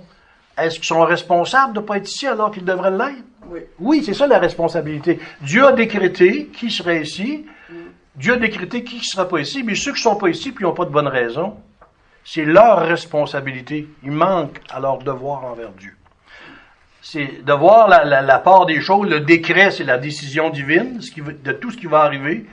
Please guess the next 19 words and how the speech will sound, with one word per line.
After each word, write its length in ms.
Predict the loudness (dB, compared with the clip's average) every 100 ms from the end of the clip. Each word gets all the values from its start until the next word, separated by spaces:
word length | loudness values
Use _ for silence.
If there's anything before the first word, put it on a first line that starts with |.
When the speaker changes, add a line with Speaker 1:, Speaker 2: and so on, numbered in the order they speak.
| -20 -20 _
Speaker 1:
tandis 420 | -6 -4 -6 -8
que 300 | -4 -4 -4 -8
la 140 | -10 -10
providence, 640 | -8 -10 -2 -2 -2 -10
c'est 80 | -12
le 160 | -8 -8
déroulement 840 | -6 0 2 2 0 -2 0 0 -2 -16 -20 _
quotidien 640 | -4 -4 -4 -12 -6 -4 -2
dans 100 | -4
nos 240 | -6 -8
vies 260 | -10 -12 -16 -20 -20 -12
de 100 | -10
ce 100 | -4
que 120 | -4
Dieu 220 | 0 0
a 40 |
décidé 340 | 0 -4 -10 -8
dans 120 | -8
l'éternité. 580 | -8 -10 -14 -16 -20